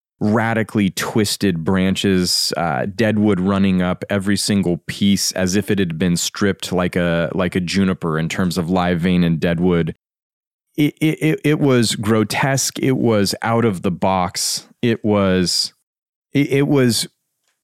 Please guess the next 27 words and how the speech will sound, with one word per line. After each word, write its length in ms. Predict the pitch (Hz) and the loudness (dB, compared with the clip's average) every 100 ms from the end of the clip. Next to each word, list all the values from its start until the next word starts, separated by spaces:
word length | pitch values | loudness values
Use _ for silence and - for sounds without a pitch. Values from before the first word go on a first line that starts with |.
| _ | _
interesting, 640 | - 175 - 120 - - - | 0 2 2 -2 -2 -6 -10
thought-provoking. 1120 | - - 143 139 - 131 95 98 90 82 64 101 | -16 -6 -2 -2 -2 -4 0 0 -2 -4 -6 -2
There 140 | 113 | 2
was 160 | 113 110 | 2 2
a 80 | 107 | 2
robot 640 | 101 110 110 101 90 80 - | 4 4 2 2 0 -2 -4
as 300 | 104 95 87 | -2 -2 -2
the 140 | 95 | -2
display 800 | 82 95 - - 101 95 92 87 - | -2 -2 -4 -4 -2 0 2 0 -2
accent 600 | 90 - - 92 - - | -6 -4 -2 -2 -4 -8
piece. 380 | - 87 82 | -4 -2 -2
There 160 | - 107 | 0 2
was 160 | 104 101 | 2 2
a 80 | |
reference 540 | 92 98 98 110 98 - | 0 0 0 0 -2 -2
to 140 | - | -4
Bayer 280 | 87 98 90 | -2 0 0
Chemical 480 | - 101 92 - 90 | 0 -2 -2 -2 -6
Company 720 | - 95 87 90 80 73 - _ _ _ _ _ _ _ | -4 -4 -2 0 -2 -4 -10 _ _ _ _ _ _ _
and 200 | 120 113 | -2 0
almost 440 | 110 127 127 113 - | 2 2 2 2 0
a 60 | |
gesture 560 | 98 101 104 - 110 101 | -2 0 0 0 0 0
of 180 | 87 - | -2 -2
protest. 760 | - 110 104 - - - - 139 | 0 2 0 -2 -4 -4 -4 0
It 180 | 151 | 0
was 840 | 151 135 120 117 110 104 - - | 2 2 4 4 4 2 0 -4